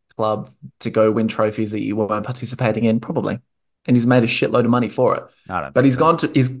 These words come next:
Speaker 1: he's gone to West Ham to try and find some minutes before, um, the Euros. Is that what's coming up? Some international tournament, I'm
Speaker 2: <laughs>
Speaker 1: sure.
Speaker 2: Something.
Speaker 1: Yeah, some irrelevant competition compared to the Asian Cup. He has had a little bit of a mare,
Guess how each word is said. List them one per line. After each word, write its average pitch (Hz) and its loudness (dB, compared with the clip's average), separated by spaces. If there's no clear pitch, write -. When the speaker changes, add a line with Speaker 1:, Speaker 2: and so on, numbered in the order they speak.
Speaker 1:
he's 151 0
gone 185 6
to 139 4
West 123 4
Ham 113 0
to 120 -10
try 117 2
and 113 -2
find 113 0
some 107 -4
minutes 110 -2
before, 110 2
um, 110 -4
the 113 -8
Euros. - -2
Is 127 -6
that 151 0
what's - -8
coming 139 2
up? 156 0
Some 127 2
international 113 -6
tournament, 117 2
I'm 117 -4
Speaker 2:
<laughs> - -
Speaker 1:
sure. 113 2
Speaker 2:
Something. 101 -6
Speaker 1:
Yeah, 160 8
some 135 4
irrelevant 131 6
competition 120 -2
compared 113 0
to 120 -6
the 117 -4
Asian 110 -4
Cup. 107 -6
He 143 6
has 123 0
had 117 -2
a 113 -2
little 117 -2
bit 110 -4
of 107 -8
a 107 -6
mare, 98 -4